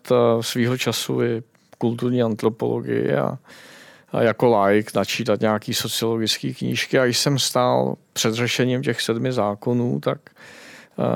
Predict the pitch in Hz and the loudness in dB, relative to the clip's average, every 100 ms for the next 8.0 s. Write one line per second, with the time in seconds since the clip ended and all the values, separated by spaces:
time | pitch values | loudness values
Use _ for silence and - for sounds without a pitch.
0 | 113 117 - 127 135 139 131 127 113 123 | 0 -2 0 2 4 4 4 4 2 -2
1 | 127 120 107 120 123 123 - 110 117 117 | -2 -2 0 2 2 0 0 0 2 0
2 | 127 117 107 104 110 117 131 - - - | 0 -2 -2 0 0 -2 -4 -8 -10 -10
3 | 139 _ - 104 113 117 117 127 - _ | -10 _ 0 2 2 0 -2 -6 -12 _
4 | - 113 113 123 - 113 113 - 110 117 | -2 0 2 2 2 0 0 0 2 2
5 | 117 117 - 120 113 120 123 117 123 113 | 2 0 0 0 0 0 -2 -4 -2 2
6 | 117 127 - - - - - - 120 139 | 2 0 -6 -20 -20 -20 -20 -4 2 2
7 | - 127 113 107 117 110 101 104 110 | 4 4 2 2 2 2 4 2 0